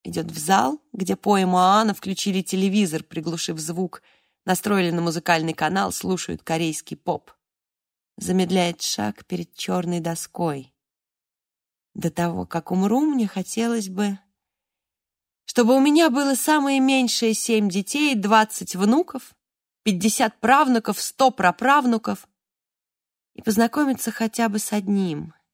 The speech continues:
из этих ста. Я догадываюсь, что сейчас она кинется в объятия жандарма.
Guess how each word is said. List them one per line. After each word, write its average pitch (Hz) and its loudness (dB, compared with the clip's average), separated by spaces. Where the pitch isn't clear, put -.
из 165 -8
этих - -8
ста. - -8
Я 180 -6
догадываюсь, 208 0
что - -10
сейчас - -6
она 185 -2
кинется 180 -6
в 175 -4
объятия 175 -2
жандарма. 165 -6